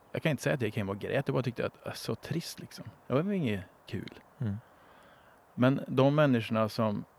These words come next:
Speaker 1: överlever det där och tycker att det är okej blir sen ledare inom hockeyn. Och på så sätt så fortsätter den här kulturen,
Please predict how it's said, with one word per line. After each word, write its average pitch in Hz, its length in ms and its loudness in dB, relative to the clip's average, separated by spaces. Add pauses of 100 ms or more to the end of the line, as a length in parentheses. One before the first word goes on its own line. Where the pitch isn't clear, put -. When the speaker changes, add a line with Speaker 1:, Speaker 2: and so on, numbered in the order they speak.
(1160)
Speaker 1:
överlever 107 680 4
det 160 60 -2
där 101 300 2
och - 160 -4
tycker - 360 -4
att 147 160 -2
det 147 100 2
är 113 40 2
okej 104 540 -2 (340)
blir 110 400 0
sen 98 440 -2 (380)
ledare 113 580 2 (540)
inom 110 240 2
hockeyn. - 360 -6
Och 113 140 -6
på 117 100 0
så 147 240 -2
sätt - 320 -4
så 107 400 -4 (1080)
fortsätter - 640 -6
den 151 80 2
här 107 260 2
kulturen, 107 580 -4